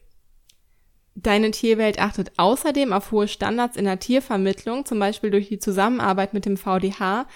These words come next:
das ist der Verband für das deutsche Hundewesen in Deutschland, und schult durch seine Magazine und Foren außerdem euch als Halter.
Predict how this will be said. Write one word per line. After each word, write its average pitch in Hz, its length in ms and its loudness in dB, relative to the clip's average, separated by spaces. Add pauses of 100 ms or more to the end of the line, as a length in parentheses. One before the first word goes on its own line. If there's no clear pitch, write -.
(160)
das 202 180 -2
ist 208 140 -4
der 202 100 2
Verband 202 460 0
für - 80 -8
das 202 180 -2
deutsche 196 320 -2
Hundewesen 190 580 2
in 180 120 -2
Deutschland, 180 600 -6 (880)
und 214 160 6
schult 269 200 6
durch 254 120 0
seine 220 200 2
Magazine 214 760 2
und 208 160 0
Foren 233 440 4
außerdem 220 500 0
euch 214 200 -2
als 202 220 -6
Halter. 196 500 -2